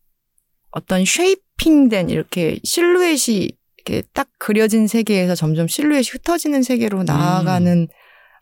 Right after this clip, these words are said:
Speaker 1: 어, 그냥 감-, 이렇게 직관적인 생각이 있는 것 같아요.
Speaker 2: 뭔가
Speaker 1: 그래서
Speaker 2: 정형화된 것이 아니라
Speaker 1: 음.
Speaker 2: 그 외부의 어떤 것들을 살피는 일이기도 한가요?
Speaker 1: 꽃잎과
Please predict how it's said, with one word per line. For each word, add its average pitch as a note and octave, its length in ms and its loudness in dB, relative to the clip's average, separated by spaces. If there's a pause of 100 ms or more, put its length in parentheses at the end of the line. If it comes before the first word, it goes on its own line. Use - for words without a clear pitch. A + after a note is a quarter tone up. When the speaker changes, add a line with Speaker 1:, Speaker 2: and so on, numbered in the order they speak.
(120)
Speaker 1:
어, - 520 -10 (160)
그냥 F3+ 260 -4
감-, E3 580 -2
이렇게 - 480 -12 (240)
직관적인 F#3 560 0
생각이 G#3+ 340 -2
있는 D#3 220 2
것 E3+ 60 0
같아요. C#3+ 580 -4 (1500)
Speaker 2:
뭔가 B2 180 -2
Speaker 1:
그래서 G#2 120 -4
Speaker 2:
정형화된 D3 920 -2 (100)
것이 - 260 -4
아니라 F#2+ 640 -2
Speaker 1:
음. F3 220 -2
Speaker 2:
그 A2+ 280 -4 (120)
외부의 B2+ 480 -2
어떤 G2+ 640 -6 (100)
것들을 G2+ 300 -6
살피는 E3 560 -2
일이기도 F#2+ 380 -4
한가요? B2+ 400 -2 (920)
Speaker 1:
꽃잎과 C4 1120 0